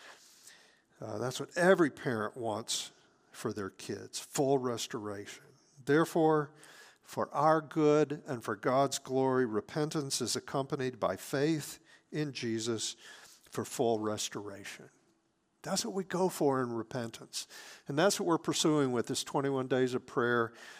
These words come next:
and fasting. We are seeking to abide in Christ so fully that he gives us freedom and he gives us fruitfulness in Christ Jesus. If you read the rest of Psalm fifty-one, you'll find that after David repented, he experienced this fruitfulness.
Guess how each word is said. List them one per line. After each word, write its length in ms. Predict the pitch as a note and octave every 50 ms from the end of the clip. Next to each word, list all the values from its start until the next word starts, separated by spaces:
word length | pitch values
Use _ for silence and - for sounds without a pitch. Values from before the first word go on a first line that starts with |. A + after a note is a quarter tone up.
| - _ -
and 140 | - A#2+ A#2
fasting. 560 | A2+ - B2+ A#2+ B2 B2+ - - - A2 G#2
We 180 | G#2+ B2+ D3+ F3
are 80 | F#3 F#3
seeking 420 | F3+ - - G3+ G3 - - F3+
to 180 | - - D#3 A2+
abide 500 | G#2 G#2 - B2 C3 D3+ E3 F3+ F#3+ G3+
in 120 | G3+ G3
Christ 640 | - - - B2 G#2+ G#2+ A2 A2+ G#2 - - - - _
so 420 | - - - - E3 D3 E3 F3
fully 600 | - - - F#3+ F3 E3+ D#3 C3 A2+ G2+ A2 A#2+ - - - - - - - _
that 160 | - C#3 C3
he 140 | C#3 E3 D3+
gives 300 | C#3 D3+ C#3+ C#3 B2+ C3
us 140 | C3+ A2+ -
freedom 760 | - - - - D#3+ D#3 D#3+ E3 D#3 C#3 C3+ G#2 G#2+ A2+ - - -
and 120 | C#3 B2+ A#2+
he 120 | C#3+ D3+
gives 300 | C3 - C#3 C3+ B2 A#2+
us 300 | C3+ A#2+ - - - - - _
fruitfulness 840 | - - E3+ D#3+ F3+ D#3+ - D3 C3 A#2 G#2+ G2 - - - - - - - - _
in 100 | - C3+
Christ 460 | B2+ - - C3 A#2 A2+ G#2 - - -
Jesus. 580 | - B2+ B2 A#2 G#2+ G#2+ A2+ - - - - -
If 120 | - -
you 60 | D3
read 180 | C3 E3 F#3 E3+
the 80 | E3+
rest 280 | D#3 D#3+ D3+ D3 - -
of 80 | D3 -
Psalm 260 | - D#3 C3+ C#3 C3+
fifty-one, 560 | - D#3 C#3 - - C3+ B2+ C#3 C#3+ C3+ A#2+
you'll 80 | A2 G#2+
find 320 | - - C3 A#2+ A#2+ A2+
that 160 | A2+ - - - - - - - - - _
after 320 | - B2+ C#3+ - - C#3+ B2
David 400 | A#2 C3+ C3 C#3 C#3 C#3+ C#3+ C3+
repented, 600 | C#3+ C3 - - D#3+ D#3 E3 D#3+ - B2+ G#2 G2
he 180 | G2 C3 B2
experienced 640 | B2+ B2+ - - - D3 C3+ C3+ C#3 C#3 C3+ - -
this 120 | D3 C3
fruitfulness. 840 | - - - - E3+ F3+ G3+ - - D#3 A#2+ G#2 G2+ G#2 - - -